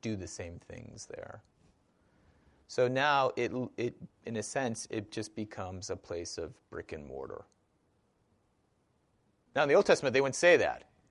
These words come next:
It's not, not just a place of brick and mortar. It's a place of God's presence. It's, it's, um, what we would say of the Lord's body and blood,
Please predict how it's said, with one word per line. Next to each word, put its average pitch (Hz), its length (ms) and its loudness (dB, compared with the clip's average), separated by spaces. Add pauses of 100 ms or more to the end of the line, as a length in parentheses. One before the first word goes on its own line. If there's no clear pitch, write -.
(400)
It's - 140 -12
not, 117 220 2
not 95 160 -4
just 165 180 -8
a - 40 -12
place - 260 -10
of - 100 -16
brick - 160 -14
and 65 80 -14
mortar. 69 180 -10
It's - 120 -18
a - 40 -20
place - 300 -8
of - 80 -20
God's 73 220 -8
presence. - 480 -10
It's, - 260 -14 (640)
it's, - 240 -8
um, 82 340 -4 (440)
what 110 200 4
we 117 200 0
would 110 240 -2
say 98 400 2
of 92 440 0 (540)
the 95 120 -2
Lord's 90 260 -6
body 85 300 -6
and 85 120 -14
blood, - 240 -14